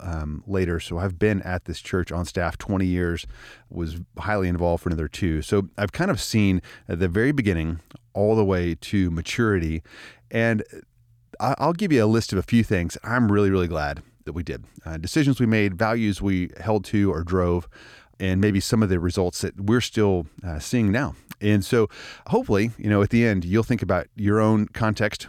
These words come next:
What are some decisions you could make now? What are some values you could hold? What are some, uh, some things that you could continue to drive, uh, even if they're hard, uh, so that down the road you would be grateful for the results?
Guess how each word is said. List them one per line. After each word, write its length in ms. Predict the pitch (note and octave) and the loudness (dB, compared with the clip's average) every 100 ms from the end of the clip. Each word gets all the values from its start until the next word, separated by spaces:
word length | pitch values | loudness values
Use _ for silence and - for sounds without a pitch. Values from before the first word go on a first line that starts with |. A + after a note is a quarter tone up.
| - | -4
What 180 | A2 | -2
are 20 | A#2 | 0
some 140 | A2+ | 0
decisions 400 | F#2+ - G#2 G2+ | 0 0 0 0
you 80 | G#2+ | 0
could 140 | G2 | 0
make 260 | G2 G2 G2 | 0 0 0
now? 220 | F#2+ F#2 | -2 0
What 120 | F2+ | 0
are 40 | F#2+ | 0
some 160 | F#2 | 0
values 400 | F2 F#2+ F2 F2 | 2 2 0 0
you 80 | F#2 | -2
could 100 | F#2+ | -4
hold? 300 | E2+ E2+ D#2+ | -4 -4 -2
What 120 | F2 | -2
are 60 | F#2+ | -2
some, 260 | - D#2+ D#2 - - - | -2 -4 -4 -12 -20 -10
uh, 100 | E2 | -6
some 220 | E2 - | -4 -4
things 400 | E2 - B2+ C3 | -4 2 4 4
that 100 | G#2 | 4
you 160 | G#2 G#2+ | 4 2
could 300 | G#2+ G#2+ E2+ | 4 -2 -2
continue 540 | - F#2 - A2+ A2 | -2 -2 2 2 2
to 100 | G#2 | 2
drive, 560 | G2+ F#2 F2 D#2+ D#2 E2 - | 0 2 2 0 -2 -4 -6
uh, 60 | |
even 180 | D#2+ A2+ | 0 0
if 80 | C3 | 2
they're 120 | G#2+ | 0
hard, 440 | G2+ E3 B2+ D#2 F2 - - | 0 0 0 0 -6 -12 -10
uh, 160 | F#2 F2+ | -4 -2
so 160 | - | 0
that 320 | G#2 F2+ - | 0 -2 -4
down 160 | G#2 G#2+ | -2 2
the 60 | G2 | 2
road 240 | F2+ E2 | 2 2
you 100 | F#2 | 2
would 100 | F2 | 2
be 260 | E2 D2+ D#2+ F2+ | 0 -4 -6 -6
grateful 460 | F2 G#2 - E2 E2+ | -4 -4 -4 -6 -6
for 160 | - F#2+ | -2 -2
the 80 | F2 | 0
results? 460 | E2 E2 D#2 - | -2 -4 -6 -6